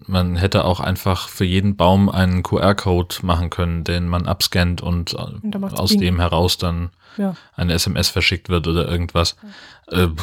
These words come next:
Speaker 1: keine Ahnung, kann ich mir auch nicht erklären. Vielleicht haben die einfach einen, jemanden in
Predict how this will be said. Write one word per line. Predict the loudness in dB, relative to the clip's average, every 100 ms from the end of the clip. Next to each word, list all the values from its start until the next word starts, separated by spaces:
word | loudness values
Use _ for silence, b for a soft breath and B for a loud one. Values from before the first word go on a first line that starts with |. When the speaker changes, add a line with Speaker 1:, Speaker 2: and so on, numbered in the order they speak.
| -14 -16 -8
Speaker 1:
keine | -4 -2 2
Ahnung, | 2 2 0
kann | -4
ich | -2 0
mir | 2 2 0 -8 -2
auch | 2
nicht | 2 0
erklären. | -4 0 0 -2 -8 _ _ _ _ _ _ _ _
Vielleicht | -2 -2 2
haben | 2
die | 2
einfach | 0 0 0 0
einen, | -2 0 0 -2 -6 B B B B B
jemanden | 2 2 2 0 2 2 0 -4 -4
in | -2 0 -2 -4 -10 -20